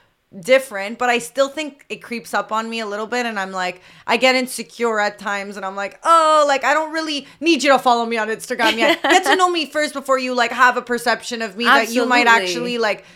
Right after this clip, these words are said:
Speaker 1: think that's not me, even though I am being myself. It's one version of myself." So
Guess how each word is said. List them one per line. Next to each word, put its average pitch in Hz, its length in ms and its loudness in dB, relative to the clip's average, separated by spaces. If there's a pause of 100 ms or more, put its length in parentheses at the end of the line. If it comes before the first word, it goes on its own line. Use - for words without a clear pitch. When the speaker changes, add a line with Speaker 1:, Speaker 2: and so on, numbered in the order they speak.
(180)
Speaker 1:
think 339 400 0
that's 254 240 -4
not 247 260 2
me, 359 500 0
even 285 260 0
though 262 160 6
I 240 180 6
am 320 220 2
being 311 180 -2
myself. 294 420 0
It's 240 140 -6
one 220 260 -4
version 294 440 2
of 277 140 -2
myself." 277 600 0
So 220 400 -4